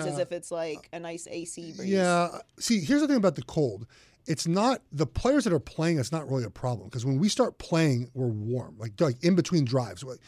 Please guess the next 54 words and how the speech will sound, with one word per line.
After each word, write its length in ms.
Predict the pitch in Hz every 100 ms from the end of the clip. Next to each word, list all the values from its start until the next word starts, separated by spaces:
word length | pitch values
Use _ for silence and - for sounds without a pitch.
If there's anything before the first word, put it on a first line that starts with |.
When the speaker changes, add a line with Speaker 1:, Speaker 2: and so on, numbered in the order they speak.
| - -
Speaker 2:
I 40 |
mean, 100 | 156
like, 100 | 151
in 100 | 160
the 80 | 185
drive, 280 | 127 - 104
we're 80 | 156
fine. 320 | - 123 101
Speaker 1:
Right. 220 | - 180 -
Speaker 2:
It's 140 | 151 -
the 100 | 220
in 80 |
between 320 | 247 185 196 151
drives 380 | 139 135 123
that 120 | 113 -
suck, 320 | - - -
where 120 | 143 135
you're 140 | 135
on 80 | 131
the 60 |
sidelines. 640 | - - 147 143 143 143 123 - - _
So 140 | -
the 120 | 165
heated 400 | 147 226 294 262
benches 480 | 147 160 - 190 160 - _ -
get 160 | 127
too 180 | - 160
hot. 380 | 113 101 - - _ _ _ _ - -
So 120 | 175
you 160 | 156 147
have 180 | 196
this 180 | 190 160
weird 220 | 139 165
thing 160 | 175 151
where, 80 | 139
like, 220 | 135 120
you, 120 | 135
you 140 | 143 135
might 180 | 151 156
get 200 | 160 110
burned 280 | 131 139 139
if 120 | 123
you 60 |
sit 160 | 120 156
on 60 | 127
the 80 |
bench, 440 | 117 123 151 - - _ _ -
like, 80 |
your 100 | 123
butt 240 | 110 117 120
gets 240 | 123 -
really, 380 | 123 110 143 139
really 160 | 131 113
hot, 320 | 127 143